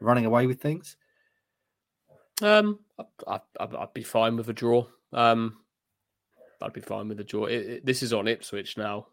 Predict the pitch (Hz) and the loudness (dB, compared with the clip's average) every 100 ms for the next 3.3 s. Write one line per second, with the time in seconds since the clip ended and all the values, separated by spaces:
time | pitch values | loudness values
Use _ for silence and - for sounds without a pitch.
0 | - 110 110 107 113 95 107 - 117 - | -10 -6 -4 -2 -2 -2 -6 -6 -8 -8
1 | 110 110 101 107 107 107 - 110 101 - | -8 -4 0 2 2 -2 -6 -8 -8 -4
2 | 110 110 - - - - - - 113 110 | -4 -4 -12 -20 -20 -20 -8 2 4 4
3 | 107 107 | 2 -4